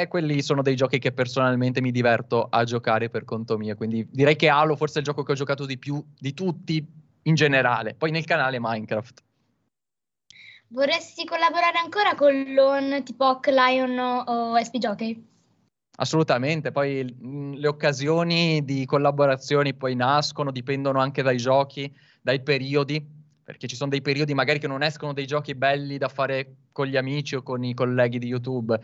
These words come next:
Speaker 1: quindi bisogna aspettare che arrivi il momento giusto, il gioco giusto,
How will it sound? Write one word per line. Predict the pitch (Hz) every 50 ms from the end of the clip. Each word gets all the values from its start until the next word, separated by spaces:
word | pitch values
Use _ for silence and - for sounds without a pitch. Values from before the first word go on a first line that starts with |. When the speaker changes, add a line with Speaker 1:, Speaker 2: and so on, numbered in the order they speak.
| - - - - -
Speaker 1:
quindi | _ - 143 147 143
bisogna | 131 123 131 131 131
aspettare | 131 127 - - 131 123 - - 143 139 139 135
che | 135 135
arrivi | 135 131 131 131 131 131 127 127 131 127
il | 135 135 131
momento | 131 127 127 127 127 127 123 127 123
giusto, | 117 117 117 120 - - 120
il | 117
gioco | 113 113 120 117 117 123
giusto, | 113 107 110 113 113 - - 120 117 113 117